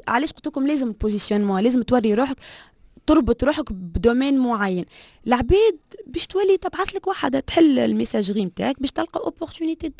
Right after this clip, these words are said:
ترافاي. اسكو فوز ايت انتريسي بور نو ريجواندر كذا، راهو عندنا بوست كذا، اسكو عندك ريكومونداسيون كذا، اش قولك تجي بحذنا. دونك راهو علاش قلت لكم سي ان بيجو. أه،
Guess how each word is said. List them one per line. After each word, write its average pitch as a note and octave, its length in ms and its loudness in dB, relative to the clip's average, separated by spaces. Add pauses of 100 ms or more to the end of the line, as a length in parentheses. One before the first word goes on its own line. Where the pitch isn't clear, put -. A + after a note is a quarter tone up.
ترافاي. A#3 240 -4 (300)
اسكو A3+ 200 -6
فوز B3 180 -4
ايت C4+ 160 -4
انتريسي B3+ 580 -4
بور A#3+ 220 -12
نو A#3+ 240 -4
ريجواندر A#3+ 500 -6
كذا، A3 360 -4
راهو G3 140 -6
عندنا G3 220 -6
بوست B3 240 -6
كذا، A3+ 300 -2
اسكو G3+ 200 -6
عندك A#3 300 -4
ريكومونداسيون B3+ 640 -6
كذا، A3 380 -2 (240)
اش - 60 -12
قولك A#3 280 -2
تجي B3+ 180 -8
بحذنا. G#3+ 540 -6 (320)
دونك B3+ 340 -2
راهو C#4 260 -2
علاش B3+ 200 -2
قلت - 160 -10
لكم B3+ 140 -10
سي - 220 -14
ان F#3 120 -4
بيجو. F3+ 480 -2 (560)
أه، - 100 -8